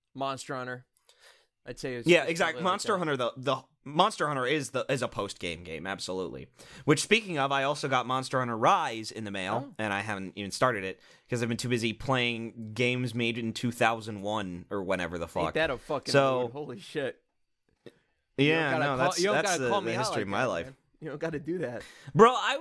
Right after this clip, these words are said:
Speaker 2: I, like, I got Kingdom Hearts three the other day. I was playing it. I played it for, like, an hour. I'm like, "This is as good as I remember. It's pretty fun." Then I went back to Disgaea. And then this morning I got back to Dark Cloud two. Just running through that.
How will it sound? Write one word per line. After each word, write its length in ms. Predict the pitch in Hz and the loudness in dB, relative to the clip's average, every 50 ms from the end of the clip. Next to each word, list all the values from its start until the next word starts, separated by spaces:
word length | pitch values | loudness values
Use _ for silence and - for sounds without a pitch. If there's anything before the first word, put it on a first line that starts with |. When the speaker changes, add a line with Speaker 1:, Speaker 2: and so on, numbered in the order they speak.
| - - | -2 -2
Speaker 2:
I, 320 | - 220 254 320 339 302 277 | 0 0 0 0 -2 -4 0
like, 240 | 247 226 208 190 - - | 2 2 0 0 0 0
I 80 | 185 208 | 0 0
got 180 | 233 240 247 247 | 0 0 -4 -4
Kingdom 320 | - 233 202 196 190 190 | -4 -4 -2 -2 -2 0
Hearts 340 | 185 185 170 165 - - - | 0 0 0 0 -2 -4 -4
three 460 | - 147 143 151 156 156 156 151 147 | -2 0 2 2 2 2 2 0 0
the 180 | 147 143 139 143 | 0 2 2 2
other 140 | 143 147 | 2 2
day. 280 | 147 151 151 151 151 147 | 2 4 4 4 4 2
I 100 | 127 135 | 2 0
was 120 | 131 127 | 0 -2
playing 320 | 131 - 175 160 160 156 156 | -4 -2 0 0 2 2 0
it. 80 | 151 107 | 0 0
I 60 | 120 | -2
played 200 | 131 - 180 175 | 0 2 2 2
it 80 | 175 165 | 2 2
for, 80 | - 170 | 2 0
like, 140 | 165 147 131 | 0 2 0
an 60 | 123 | -2
hour. 360 | 117 120 135 135 139 143 143 | 0 0 0 2 2 2 2
I'm 100 | 139 139 | 2 0
like, 200 | 147 156 170 226 | 0 -2 -2 0
"This 140 | - 392 302 | 0 0 2
is 100 | 233 208 | 2 0
as 120 | 180 160 151 | -2 0 2
good 140 | 143 151 143 | 2 4 4
as 120 | 143 135 | 4 2
I 80 | 135 131 | 2 2
remember. 380 | 131 120 117 120 131 165 226 202 | 2 0 -2 -4 -4 -2 -2 -2
It's 100 | 196 - | -4 -2
pretty 220 | - - 233 - | -2 0 0 0
fun." 340 | 127 - 135 123 123 131 143 - - - - - - - - _ - | 0 -2 0 0 0 0 -2 -6 -10 -20 -20 -20 -20 -20 -20 _ -2
Then 140 | - 160 160 | 2 2 4
I 60 | 160 | 4
went 180 | 156 156 160 | 4 2 2
back 220 | 160 175 160 160 - | 2 2 2 0 -2
to 80 | 160 | -8
Disgaea. 720 | 143 143 131 - - 131 135 143 143 143 139 139 143 147 - - _ _ _ _ _ _ _ _ _ - | -6 -6 -4 -2 0 2 4 4 4 2 2 0 0 -2 -6 -14 _ _ _ _ _ _ _ _ _ -4
And 120 | - 143 | 0 0
then 100 | 139 143 | 2 2
this 160 | 147 156 156 | 2 2 2
morning 380 | 156 143 139 147 151 151 147 143 | 2 0 0 2 2 2 2 2
I 80 | 135 | 2
got 180 | 123 135 135 135 | 2 2 2 2
back 220 | 135 143 143 143 | 2 0 -2 -2
to 80 | - 135 | -4 -8
Dark 260 | 107 127 123 135 127 - | -4 -2 -2 -2 -2 -4
Cloud 440 | - 127 127 123 120 123 120 101 | -4 -2 0 0 0 -2 -4 -6
two. 500 | - - 127 123 131 135 135 135 135 131 - _ _ _ _ _ _ _ _ _ _ _ _ _ - - | -8 -4 -2 0 0 2 0 0 -2 -6 -10 _ _ _ _ _ _ _ _ _ _ _ _ _ -14 -10
Just 200 | 110 113 110 - | -8 -6 -4 -2
running 320 | 117 123 127 127 123 117 | 0 0 0 0 -2 -2
through 220 | 117 120 123 120 | -2 -2 -2 0
that. 400 | 110 107 117 117 120 120 117 - | 2 2 2 2 0 -2 -4 -6